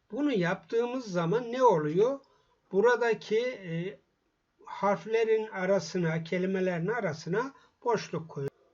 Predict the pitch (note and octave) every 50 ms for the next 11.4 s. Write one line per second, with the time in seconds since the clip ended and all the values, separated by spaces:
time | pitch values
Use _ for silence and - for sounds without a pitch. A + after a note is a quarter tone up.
0 | - C4 C#4 C#4 A#3 G#3 - - G#3 F3+ E3+ E3 F#3 G3 A3+ B3+ - - _ _
1 | _ - - - - - - D4+ - - C4 - - - F#3+ G3+ A3 G#3+ G3+ G#3
2 | G3+ G3 F#3 F#3+ G#3 A#3+ - - _ _ _ - G3+ - B3+ B3 A3 G3+ F#3+ E3
3 | E3 - G#3+ G#3+ A#3 B3 A#3+ - - F#3 F3 E3 - G3 G3 G3 F3+ E3+ F3+ F3+
4 | F#3 G3+ G#3+ - - - A3 G#3 A3 A#3+ A#3+ A#3+ A3 G3+ F#3 G#3+ A#3+ A#3+ - -
5 | - G3+ F#3+ F#3+ F3+ - - A2 G#2+ G2 - _ _ _ _ _ _ _ _ _
6 | _ _ _ _ - - D#4 D#4 C#4+ A3 F3 F#3+ A#3+ C#4 C4+ B3+ A#3+ A#3+ A#3 A#3
7 | - - A3 - - C#4 C4+ A#3 F3+ D#3+ F#3 F3 E3+ E3+ E3+ G3 A#3+ C4+ B3 G3+
8 | D3 - - - G#3 A#3+ B3+ B3+ A3+ G#3+ A3+ A3 G#3 G3 G#3 F3+ E3 - B3+ G3+
9 | G3 G3+ F#3+ - - - G#3 A3+ A#3+ A3+ - - - G3 F#3 F#3 F#3 E3+ C#3+ A2+
10 | G#2 - - _ _ _ _ _ - - - C#4 B3+ A#3 - - F#3 D#3+ C#3 C#3
11 | D3 D#3 D#3+ F3 G3+ C#4 D4 C#4